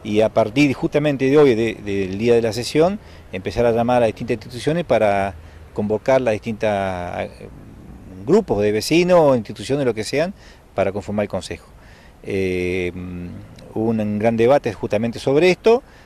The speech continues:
eh, se somete a votación el dictamen que yo presento, sale negativo y sale positivo el hecho de que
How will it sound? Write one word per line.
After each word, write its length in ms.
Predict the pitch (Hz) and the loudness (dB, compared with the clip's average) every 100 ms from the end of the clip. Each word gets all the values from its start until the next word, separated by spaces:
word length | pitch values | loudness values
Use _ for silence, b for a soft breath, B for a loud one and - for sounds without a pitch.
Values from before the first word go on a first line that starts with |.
| b - | b -8
eh, 760 | 95 92 90 90 87 87 85 | -4 -2 -2 -4 -4 -6 -10
se 320 | - - - | -12 -14 -10
somete 360 | 92 101 117 113 | -8 -2 0 2
a 20 | |
votación 540 | 113 113 107 127 117 107 | 4 2 0 0 0 -2
el 100 | 101 | -4
dictamen 360 | 98 127 120 | -2 -2 -2
que 80 | 107 | -2
yo 120 | 110 | -4
presento, 640 | 120 123 - 160 151 175 180 B B B | -4 -4 -4 -4 0 0 0 B B B
sale 280 | - - 113 | -8 -2 0
negativo 800 | 123 131 139 170 180 202 214 202 | 2 2 2 2 6 8 8 6
y 120 | 120 | 2
sale 260 | - 123 123 | 0 0 2
positivo 560 | 120 127 117 147 165 | -2 -4 -2 2 4
el 80 | 147 | 4
hecho 240 | 123 - 127 | 2 0 0
de 160 | 117 | 0
que 260 | - 135 | 0 0